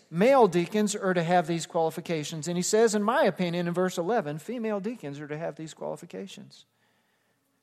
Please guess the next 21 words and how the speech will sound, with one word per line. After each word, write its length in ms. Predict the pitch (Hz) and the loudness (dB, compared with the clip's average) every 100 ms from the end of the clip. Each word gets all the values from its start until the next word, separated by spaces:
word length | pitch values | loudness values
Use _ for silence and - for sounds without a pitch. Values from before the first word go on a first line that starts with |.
| _ _ _ _ - 185 | _ _ _ _ -6 -4
That's 160 | - | -2
what 100 | 247 | 0
I 120 | 233 214 | 0 2
believe 340 | 190 180 180 | 4 4 2
this 140 | 180 | 0
scripture 360 | - 175 156 170 | -4 -6 -8 -6
to 60 | 180 | -2
mean. 360 | 240 247 147 | -2 -2 -4
You 200 | 160 160 151 | -4 -6 -2
look 260 | 175 185 | -2 0
in 140 | 170 151 - - | -4 -6 -12 -16
Romans 600 | 160 196 208 214 214 208 | 0 4 6 6 2 0
chapter 340 | - 175 165 - | 0 0 0 -6
sixteen, 580 | - 180 - 202 247 220 | -6 -6 -2 0 0 -2
verse 340 | 165 147 - | -2 -4 -4
one 360 | 165 185 202 190 | -2 0 0 -2
through 400 | 165 170 156 151 | -4 -4 -4 -8
two, 280 | - 220 247 - - - | -4 -2 -2 -8 -20 -4
talks 240 | 170 160 | -2 0
about 280 | 175 180 185 | 2 2 2
Phoebe. 520 | - 262 254 139 127 | -2 -6 -4 -6 -12